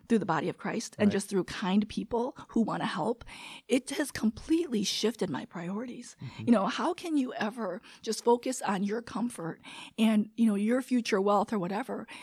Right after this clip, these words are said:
Speaker 1: when there is so much suffering and there's practical things that we can do?
Speaker 2: Yeah. One of the things that struck me about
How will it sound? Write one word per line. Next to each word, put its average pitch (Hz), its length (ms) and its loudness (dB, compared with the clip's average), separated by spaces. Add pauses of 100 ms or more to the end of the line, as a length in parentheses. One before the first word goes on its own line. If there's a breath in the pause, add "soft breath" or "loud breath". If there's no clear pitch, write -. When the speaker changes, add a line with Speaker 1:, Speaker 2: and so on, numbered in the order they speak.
(180 loud breath)
Speaker 1:
when 226 180 4
there 233 160 4
is 285 240 -2
so 214 160 -4
much 175 180 -4
suffering - 500 -8
and 220 120 8
there's 202 140 4
practical 185 480 -8
things 160 300 -8
that - 140 -10
we 175 100 -8
can - 180 -6
do? 156 100 -8 (280)
Speaker 2:
Yeah. 92 200 -10 (460 soft breath)
One 147 140 4
of 160 60 2
the 127 40 -2
things 135 180 4
that 110 140 2
struck - 320 -2
me 110 120 -2
about 101 380 0